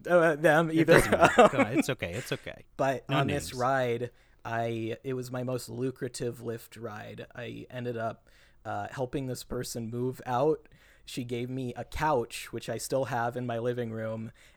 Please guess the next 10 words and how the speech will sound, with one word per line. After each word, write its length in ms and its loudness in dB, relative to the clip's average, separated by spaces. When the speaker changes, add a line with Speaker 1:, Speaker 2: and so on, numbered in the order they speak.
Speaker 1:
and 200 -4
then 320 -2
afterwards 1000 -8
told 280 -4
me, 380 -8
"Oh 100 2
yeah, 260 2
and 80 -2
I'm 220 -2
a 340 -4